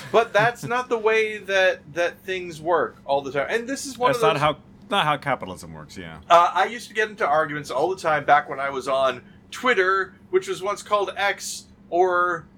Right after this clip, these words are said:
Speaker 2: or, you know, maybe still is now.
Speaker 1: Scratch
Speaker 2: Uh,
Speaker 1: that, reverse it.
Speaker 2: uh, that is now called X. Uh, or, uh, you know, TikTok as well. I would get in arguments with people about this, where I made the argument,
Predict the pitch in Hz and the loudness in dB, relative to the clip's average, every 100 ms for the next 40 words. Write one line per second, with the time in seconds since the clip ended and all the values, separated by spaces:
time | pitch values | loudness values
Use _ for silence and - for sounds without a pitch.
0 | - 143 156 151 - - - - 147 151 | -2 2 2 0 -8 -20 -20 -8 -2 -2
1 | 143 165 165 151 190 170 180 156 170 175 | 0 0 -2 -4 -2 0 -2 -4 -2 0
2 | 175 175 170 - 156 147 147 147 143 147 | 0 -2 -4 2 6 6 6 4 4 2
3 | - 147 143 127 123 - 123 107 143 143 | -6 -6 -4 -2 -2 -4 -6 -6 -4 2
4 | 165 170 180 175 151 - 151 165 170 160 | 2 2 0 0 -4 -8 0 2 0 -2
5 | 175 156 151 156 - - - - - - | 0 0 2 0 -2 -14 -20 -20 -20 -6
6 | 139 139 143 143 139 - - 175 196 214 | 2 4 4 4 2 -2 -4 0 2 2
7 | 208 202 - 165 170 170 - 156 156 143 | 0 0 0 2 2 0 -2 -6 -4 -4
8 | 139 220 214 185 160 165 - - - 160 | -4 -8 0 4 4 2 -4 -20 -12 -6
9 | 147 143 160 165 151 156 151 160 160 156 | -6 0 2 4 2 0 -2 0 -2 -4
10 | 156 147 147 156 160 147 143 160 151 - | -8 -16 -12 -10 -4 2 2 2 -8 -12
11 | - - - - 135 185 180 180 - - | -20 -20 -20 -6 2 4 4 -2 -10 -20
12 | _ - - - - 170 233 269 247 254 | _ -20 -20 -20 0 4 4 2 -6 -6
13 | 220 240 220 190 196 156 120 107 101 | -8 -6 0 2 2 2 -4 -6 -12